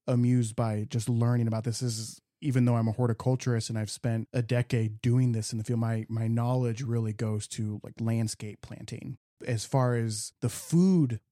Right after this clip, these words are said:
part of horticulture, which is also, as we've talked about before and we'll continue to say, it's like, there's such a massive umbrella that covers horticulture and agriculture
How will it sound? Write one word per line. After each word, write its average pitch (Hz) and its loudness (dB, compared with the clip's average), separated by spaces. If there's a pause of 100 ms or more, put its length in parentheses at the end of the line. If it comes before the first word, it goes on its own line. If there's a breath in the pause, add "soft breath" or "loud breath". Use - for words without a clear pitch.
part 120 -2
of 113 -4
horticulture, 113 -6
which 113 -8
is 117 -10
also, 117 -10
as 110 -16
we've 107 -10 (240)
talked 123 -8
about 110 -8
before 113 -8
and 101 -6
we'll 101 -12
continue 107 -4
to 101 -8
say, 107 -6
it's 101 -10
like, - -16 (300 loud breath)
there's 113 -4
such - -4 (200)
a 131 -4
massive 120 -2
umbrella 117 -6
that 110 -10
covers 113 -8 (160)
horticulture 120 0
and 113 -6
agriculture 123 -2